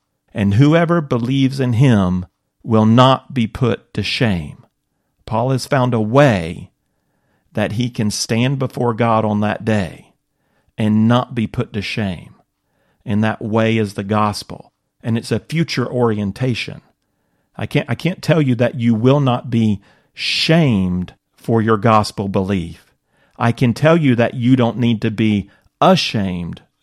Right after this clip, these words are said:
for your gospel belief. I mean, friends, co-workers, family members, educators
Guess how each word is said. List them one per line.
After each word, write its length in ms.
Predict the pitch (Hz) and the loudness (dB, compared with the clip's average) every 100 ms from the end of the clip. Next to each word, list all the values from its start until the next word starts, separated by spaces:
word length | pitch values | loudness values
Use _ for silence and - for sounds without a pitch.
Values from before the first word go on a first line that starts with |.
| _ | _
for 80 | 117 | -4
your 200 | 104 101 | -2 -2
gospel 500 | 90 98 95 - 101 | -2 -2 -4 -6 -8
belief. 560 | 92 90 90 101 _ _ _ _ _ _ _ _ _ | -6 -8 -12 -16 _ _ _ _ _ _ _ _ _
I 40 | |
mean, 140 | 104 101 | -6 -6
friends, 720 | - 135 135 131 127 117 - _ _ - | 0 4 6 4 2 0 -6 _ _ -2
co-workers, 840 | 147 143 123 113 110 120 113 - - _ | 4 4 4 0 0 -4 -6 -8 -18 _
family 360 | 123 131 135 120 | 0 0 2 0
members, 540 | 117 113 110 104 98 - - | 0 0 0 -2 -6 -10 -4
educators 880 | 127 123 127 113 107 104 101 92 | -2 -2 -4 -4 -4 -4 -4 -6